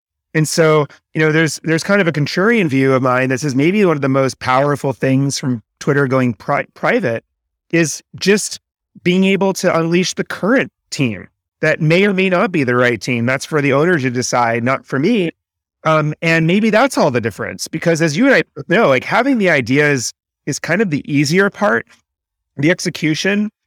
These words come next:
especially in the current conditions, is extraordinarily hard. And if you can make it fifty percent easier,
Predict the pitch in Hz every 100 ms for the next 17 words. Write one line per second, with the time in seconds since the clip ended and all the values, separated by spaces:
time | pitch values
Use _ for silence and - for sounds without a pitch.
0 | _ - - - 139 - 160 160 139 127
1 | - 147 139 127 135 180 190 196 - -
2 | 147 - - - 147 139 143 135 131 117
3 | 123 139 147 123 139 127 135 131 131 -
4 | 123 147 131 135 127 139 147 131 120 117